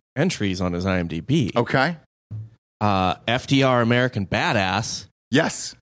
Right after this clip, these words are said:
Speaker 2: Yep. I put him in
Speaker 1: And
Speaker 2: that.
Speaker 1: Pool Boy Drowning Out the Fury.
Speaker 2: Correct. But that was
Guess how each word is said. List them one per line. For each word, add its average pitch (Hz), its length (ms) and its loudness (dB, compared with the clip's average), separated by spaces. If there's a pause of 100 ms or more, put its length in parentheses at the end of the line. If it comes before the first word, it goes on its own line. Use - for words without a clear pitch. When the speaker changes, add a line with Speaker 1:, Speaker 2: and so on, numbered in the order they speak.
Speaker 2:
Yep. 160 220 2
I 139 60 6
put 156 160 4
him 131 80 0
in 131 60 2
Speaker 1:
And 131 80 4
Speaker 2:
that. - 100 -6
Speaker 1:
Pool 147 240 4
Boy 135 320 4
Drowning 123 360 2
Out 120 180 2
the 113 80 -2
Fury. 131 440 2
Speaker 2:
Correct. 139 480 4
But 151 140 4
that 175 160 4
was 262 540 4